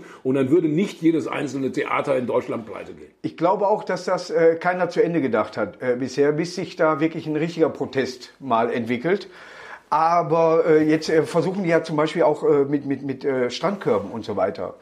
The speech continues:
Speaker 2: Ja, das, äh, das, äh, am Timmendorfer Strand machen sie das jetzt, äh, in Gladbach läuft so eine Sache, mit, mit, äh, wo sie versuchen mit Strandkörben, äh, dann hast du eins,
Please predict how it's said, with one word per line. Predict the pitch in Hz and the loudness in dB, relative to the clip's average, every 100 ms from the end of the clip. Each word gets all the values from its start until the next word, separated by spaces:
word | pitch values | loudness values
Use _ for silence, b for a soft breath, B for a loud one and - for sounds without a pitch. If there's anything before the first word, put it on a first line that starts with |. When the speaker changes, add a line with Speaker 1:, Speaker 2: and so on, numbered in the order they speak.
| B B B | B B B
Speaker 2:
Ja, | 127 196 | -2 0
das, | 135 135 | 0 0
äh, | 143 135 | 2 2
das, | 127 131 | 2 -2
äh, | 123 127 123 | -2 -2 -2
am | 131 123 | -2 -2
Timmendorfer | 170 160 156 | 0 2 0
Strand | 139 160 175 165 | -2 -2 -2 0
machen | 165 160 | 0 2
sie | 147 | 2
das | 151 | 2
jetzt, | 156 135 147 | 2 0 0
äh, | 139 135 127 | 0 0 -2
in | 151 | -4
Gladbach | 135 175 170 - | -2 -2 -2 0
läuft | 156 156 | 0 2
so | |
eine | 151 135 | 0 2
Sache, | 151 156 | 0 0
mit, | 139 147 | -2 -2
mit, | 143 | 0
äh, | 160 143 - B B | 4 4 0 B B
wo | 131 143 | 0 2
sie | |
versuchen | 151 160 151 165 | 4 2 0 -2
mit | 143 - | -6 -4
Strandkörben, | 156 165 160 160 151 151 | -2 -2 4 2 4 0
äh, | 143 139 | 2 2
dann | 143 147 | 2 0
hast | 160 | -2
du | 160 | -2
eins, | 156 | -2